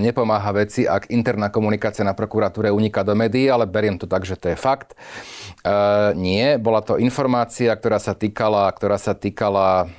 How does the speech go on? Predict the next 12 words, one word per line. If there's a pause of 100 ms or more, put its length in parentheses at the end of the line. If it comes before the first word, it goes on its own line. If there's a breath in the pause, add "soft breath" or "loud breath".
(140)
nového
softvéru, (480 loud breath)
ktorý
je
inštalovaný
nielen
na
úrade
špeciálnej
prokuratúry,
ale
na